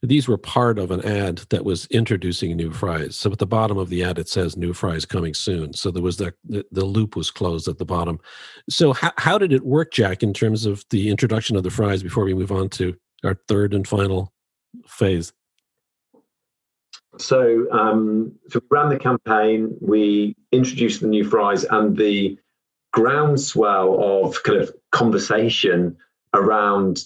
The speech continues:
Speaker 2: the new fries launch surpassed all levels of expectation. I think that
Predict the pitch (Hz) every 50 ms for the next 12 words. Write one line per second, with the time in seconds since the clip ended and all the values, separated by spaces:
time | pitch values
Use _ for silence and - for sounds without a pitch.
0 | - - 104 101 104 104 104 101 - 107 95 95 90 90 101 98 95 92 92 90
1 | - - - - - - - - - 107 110 117 110 101 - - - - - _
2 | _ - 113 110 110 113 107 104 101 98 92 92 - - _ _ _ _ _ -
3 | 98 107 107 - 98 90 - - - - - - - - - - - - 98 101
4 | 104 101 - - - - 90 87 87 90 95 - - 117 110 104 - - - 98
5 | 95 95 95 90 -